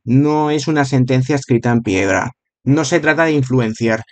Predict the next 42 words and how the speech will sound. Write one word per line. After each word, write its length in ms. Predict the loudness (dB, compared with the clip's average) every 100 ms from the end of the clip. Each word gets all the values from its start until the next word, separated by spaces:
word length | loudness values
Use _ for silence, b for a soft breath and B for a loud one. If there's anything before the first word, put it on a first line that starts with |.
| _
no 200 | 2 2
se 160 | 2 0
trata 340 | 0 0 2
de 120 | 0
que 260 | 0 -2 -2
las 320 | 0 0 0 0
cartas 360 | -2 0 -2
decidan 460 | -2 0 -2 0 0
por 200 | -2 -6
vosotros. 480 | -6 -6 -4 -4 -2
La, 300 | 0 0 -2 -8
las 240 | -16 -14 -2
cartas 560 | 0 0 -2 -2 -4
simplemente 680 | -12 -2 0 2 2 2 0
es 140 | -2 0
una 180 | 0
guía, 320 | 2 2 0 -2
os 220 | -6 -4 0
dan 260 | 2 2 0
una 300 | 0 2 2
opción 500 | 0 -2 2 2 2
más 380 | 0 0 0 -2
para 240 | 0 0
que 80 | 0
la 100 | -2
tengáis 460 | -4 -4 0 -2 2
en 240 | 2 2
cuenta. 580 | 0 -2 0 -2 -6 -8
Al 120 | -12 -12
fin 140 | -4
y 40 | 0
al 120 | 2
cabo, 300 | 2 2 0
quien 240 | -4 -2
va 60 | 2
a 40 |
decidir 400 | 0 2 0 0
siempre 480 | -2 0 0 0 -2
sois 300 | -2 -4 0
vosotros, 480 | 0 0 0 -2 -4
que 100 | -4
tenéis 340 | 0 2 2